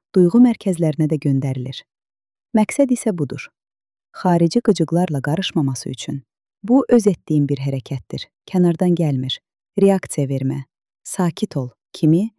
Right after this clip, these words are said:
bir anlıq vəziyyəti qavraması üçün verilən mesajdır. Gündəlik həyatda bunun sadə, amma təsirli bir nümunəsi var. Özümüz özümüzü qıdıqladığımız zaman hiss etdiyimiz təsir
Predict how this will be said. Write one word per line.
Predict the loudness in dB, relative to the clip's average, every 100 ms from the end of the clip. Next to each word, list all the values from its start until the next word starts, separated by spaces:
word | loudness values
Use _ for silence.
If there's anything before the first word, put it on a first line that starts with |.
| _ _ _
bir | 2 2
anlıq | 2 0 -2 -2
vəziyyəti | 0 -2 -4 -2
qavraması | -2 -2 -2 -4 -4
üçün | -6 0 0
verilən | 0 -2 -2 0
mesajdır. | -2 -4 -8 -10 -10 -14 -14 _ _ _ _ _ 2
Gündəlik | 4 6 4 0 0
həyatda | -2 -2 -4 2
bunun | 2 2
sadə, | -2 -4 -4 -4 -6 -8 _ _
amma | 0 0
təsirli | 2 -2 -2 -2 -2 0
bir | 0
nümunəsi | 2 2 2 0 -6 -10
var. | -12 -14 _ _ _ _ _ _ 0
Özümüz | 2 6 4 4
özümüzü | 0 2 0 0 -2
qıdıqladığımız | -2 -4 -2 -2 -2 -2 -2 -2
zaman | -2 -2 -2
hiss | -4 -6 -4
etdiyimiz | -6 -4 -4 -2 -6
təsir | -6 -6 -4 -6 -6